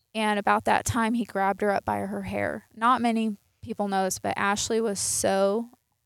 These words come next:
tender-headed. This is a big, big thing to me that sticks out to me as her sister. I knew this about her. So tender-headed, you could barely pull her hair and she'd scream and cry.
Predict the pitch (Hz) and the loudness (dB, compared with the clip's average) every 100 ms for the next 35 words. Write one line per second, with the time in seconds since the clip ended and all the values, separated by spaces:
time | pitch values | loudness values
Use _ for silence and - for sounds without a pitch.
0 | _ - 233 208 202 196 190 185 208 233 | _ -6 -2 0 0 0 0 0 0 0
1 | 202 - - - - 196 240 240 233 - | -2 -6 -12 -2 2 8 10 10 8 0
2 | - - _ _ _ _ _ 233 262 233 | -20 -20 _ _ _ _ _ 10 10 10
3 | - 240 214 - 208 196 190 - - 190 | 0 0 2 0 0 0 0 0 0 0
4 | - 185 - 214 196 190 - 202 - 202 | 0 -2 -2 -4 -2 -2 -4 -4 -4 -4
5 | 214 208 202 208 190 - - - - 208 | -2 0 0 -2 -2 -4 -2 -2 -4 -4
6 | - - 226 247 - 269 247 220 202 185 | -2 4 6 6 4 0 0 0 0 0
7 | 185 202 202 196 190 175 196 208 214 208 | -4 -6 -2 2 2 2 0 0 -2 -4
8 | 180 - - - 185 170 190 - - - | -6 -8 -6 -4 -4 -6 -6 0 0 -2